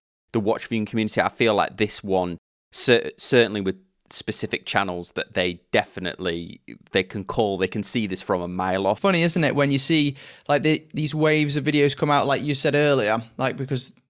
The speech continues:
Speaker 2: one of these brands is going on, like, a marketing campaign or whatever, they try and get all these influencers to, to just, like, really push the watch for a certain amount of time,
Speaker 1: Mm.
Speaker 2: uh, or at least feature the watch, not necessarily push it, but feature the watch. Um,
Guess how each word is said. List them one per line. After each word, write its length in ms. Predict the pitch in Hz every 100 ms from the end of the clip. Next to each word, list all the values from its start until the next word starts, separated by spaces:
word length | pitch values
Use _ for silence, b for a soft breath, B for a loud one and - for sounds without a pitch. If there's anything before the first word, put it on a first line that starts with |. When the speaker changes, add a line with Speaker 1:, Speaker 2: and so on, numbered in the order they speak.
| _ _ -
Speaker 2:
one 160 | 135
of 40 | 131
these 120 | 127
brands 320 | 127 135 131
is 80 | 127
going 180 | 139 131
on, 200 | 131 -
like, 220 | 127 127
a 40 |
marketing 440 | 131 120 - 131 127
campaign 360 | 127 123 120
or 40 | 123
whatever, 280 | 123 123 123 B B _
they 80 | 135
try 160 | 151
and 80 | 135
get 80 | 135
all 120 | 135
these 120 | 131
influencers 560 | 135 131 131 127 131 131
to, 120 | 135
to 240 | 135 135
just, 260 | 131 135 -
like, 160 | 135 -
really 220 | 139 131
push 400 | 135 156 135 -
the 80 | 143
watch 180 | 135 -
for 80 |
a 40 | 139
certain 240 | - 139
amount 200 | 131 123
of 40 | 131
time, 440 | 135 135 113 123
Speaker 1:
Mm. 320 | 95 92 87 - _
Speaker 2:
uh, 140 | 131 123
or 140 | 135
at 80 | 131
least 220 | 151 -
feature 380 | - 185 - 143
the 100 | 131
watch, 240 | 131 123
not 140 | 160 127
necessarily 380 | 131 139 131
push 220 | 123 131 147
it, 40 |
but 160 | 139 -
feature 340 | 160 131 127
the 100 | 127
watch. 320 | 117 - - B B B -
Um, 260 | 135 135